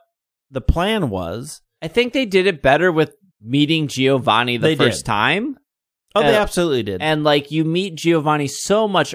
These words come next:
Speaker 2: earlier in the game. I think holding Cyrus back to the end was
Speaker 1: Well,
Speaker 2: like
Speaker 1: you didn't. Like, you've met him two times before.
Speaker 2: Yeah.
Speaker 1: For very brief conversations, you're like, "You are
Speaker 2: But I think th-
Speaker 1: so sad."
Speaker 2: I think what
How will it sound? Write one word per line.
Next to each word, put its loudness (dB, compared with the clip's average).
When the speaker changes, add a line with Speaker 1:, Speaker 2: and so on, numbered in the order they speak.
Speaker 2:
earlier 2
in -2
the -4
game. -2
I 0
think -6
holding -2
Cyrus 0
back 0
to -16
the -2
end -2
was 0
Speaker 1:
Well, 2
Speaker 2:
like 4
Speaker 1:
you 0
didn't. -2
Like, -2
you've 0
met 0
him -4
two -2
times -2
before. -4
Speaker 2:
Yeah. 2
Speaker 1:
For 0
very 2
brief 0
conversations, -4
you're -2
like, -2
"You -2
are 2
Speaker 2:
But 2
I -2
think -4
th- -6
Speaker 1:
so 2
sad." 0
Speaker 2:
I 2
think -2
what 2